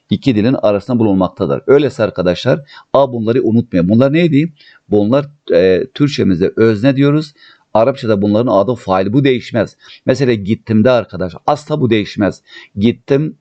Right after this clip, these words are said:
geldim, yine me geldi. Yazdım, yine me geldi. Koştum, yine me geldi. Bak burada da gittin, yazdın, baktın, yine ne geldi?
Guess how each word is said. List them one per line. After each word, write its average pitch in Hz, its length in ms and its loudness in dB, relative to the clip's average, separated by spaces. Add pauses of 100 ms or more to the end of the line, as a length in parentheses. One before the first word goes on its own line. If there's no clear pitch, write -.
geldim, 110 680 0
yine 123 200 2
me 107 200 4
geldi. 95 460 -2
Yazdım, 113 600 0
yine 131 180 2
me 107 140 2
geldi. 92 420 -2
Koştum, 107 520 -2
yine 107 380 2 (300)
me 123 160 4
geldi. 107 460 0 (300)
Bak 107 300 2
burada 120 240 0
da 120 200 0 (140)
gittin, 113 640 -2
yazdın, 107 640 0
baktın, 117 840 0
yine 117 260 0
ne 107 160 2
geldi? 98 460 0